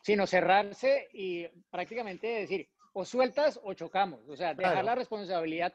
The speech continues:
Speaker 1: toda en el otro piloto de si hay un accidente o no. E-, y eso es lo que no, lo que no, lo que estuvo mal desde su punto de vista, a mi, a mi modo de ver. Aparte que aquí sí no había excusa de decir, "No, es que no lo vi", porque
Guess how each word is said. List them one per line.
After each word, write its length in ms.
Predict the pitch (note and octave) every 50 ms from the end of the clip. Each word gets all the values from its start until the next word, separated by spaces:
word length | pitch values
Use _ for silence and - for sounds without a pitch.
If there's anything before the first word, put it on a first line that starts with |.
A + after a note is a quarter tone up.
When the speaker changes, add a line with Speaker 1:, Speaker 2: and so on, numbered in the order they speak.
| _
Speaker 1:
toda 240 | - A3 A3 A3+ B3
en 80 | B3+ A3+
el 100 | F#3+ F3+
otro 200 | E3+ - A#3 A#3+
piloto 500 | - G#3 F#3 F3+ F3 - - - - - _ _ _ _ -
de 200 | E3 G3 G3+ -
si 120 | - F#3
hay 120 | F3 F#3+ F#3+
un 80 | G3+
accidente 520 | A3 G#3+ - - E3+ E3 E3 D#3+ D#3+ - F3+
o 60 | F3
no. 160 | F3+ F3 D3 C3+
E-, 180 | C#3+ D3 - _
y 260 | F3 F3 F3+ E3+ E3
eso 200 | D3+ C#3+ - F3
es 60 | E3
lo 140 | D#3 E3 D#3+
que 120 | - F3 E3
no, 340 | D3 C3+ C3 B2 B2+ - _ _ _ _ _ _
lo 160 | - E3 F3 -
que 120 | F3 E3
no, 280 | D#3+ D#3+ E3 D#3+ E3 -
lo 260 | F#3 F3+ F3+ G3 F#3 -
que 160 | - F#3+ F3
estuvo 360 | F3 - - F#3+ F#3+ G#3+ A3+
mal 240 | G#3+ A#3 B3 G#3+ D3
desde 240 | C#3 C#3 C#3 D3 C3+
su 100 | B2+ -
punto 260 | - D3 C#3+ - F#3
de 160 | F#3 E3 D3
vista, 640 | C#3+ C#3+ C3 - - F3+ G3 G3 F3 D3 C3+ C3+ C#3+
a 60 | C3+
mi, 200 | B2 C3+ C3+ C#3
a 80 | D3 C3+
mi 120 | C3+ C3
modo 180 | B2+ B2+ C3 D3 E3
de 80 | E3+ D#3
ver. 260 | D3 E3 G#3+ G#3+ - _ _ _ _ _
Aparte 440 | - C#3+ C#3 - - D3 C3+ F#3 F3+
que 100 | - G3
aquí 240 | D#3 - - E3 C#3+
sí 120 | - F3+
no 160 | F3+ F#3 F3+
había 360 | F3+ F3+ F3+ F#3 F#3 F#3 F#3 F#3+ - _ _ -
excusa 640 | G3+ F#3 - - - - G#3 F#3+ E3 F3+ F#3+ F#3
de 80 | F3 D#3+
decir, 240 | D3+ C#3 D#3 D3+ E3+
"No, 100 | G#3 A3
es 100 | F#3+ -
que 120 | - G3
no 100 | G3 G3
lo 180 | G3+ G3+ G3+ G3
vi", 180 | G3+ G#3 G3
porque 500 | - - C#3+ - _ D3+ C#3+ C3+ B2 -